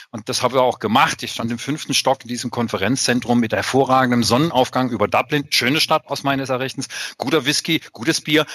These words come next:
Ähm, um dann nachher den Leuten ein bisschen was zu zeigen und dann ein paar Takte über OneDrive zu reden. Für mich ist einfach das Arbeiten dort, wo Internet ist. Und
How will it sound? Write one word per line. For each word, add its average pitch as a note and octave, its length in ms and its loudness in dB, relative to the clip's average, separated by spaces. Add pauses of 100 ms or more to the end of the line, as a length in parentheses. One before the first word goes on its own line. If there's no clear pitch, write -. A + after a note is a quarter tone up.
(260)
Ähm, E3 440 2
um E3 180 0
dann C#3+ 160 4
nachher D3 340 2
den C3+ 160 -6
Leuten A#2+ 300 -2
ein C3 60 -10
bisschen C3+ 300 -6
was C3 180 -2
zu A#2+ 100 -8
zeigen A2+ 500 -2
und B2+ 140 2
dann B2 100 6
ein A#2+ 60 2
paar C3+ 200 2
Takte - 380 0
über B2+ 220 -4
OneDrive A2+ 440 2
zu - 180 -4
reden. G2+ 300 -2 (360)
Für D3+ 160 2
mich G#3 180 4
ist G3+ 160 4
einfach E3 320 2
das - 180 -6
Arbeiten B2+ 520 0
dort, A#2 180 -4
wo A#2+ 60 -10
Internet B2 420 -4
ist. - 260 -4 (220)
Und G#2 220 -8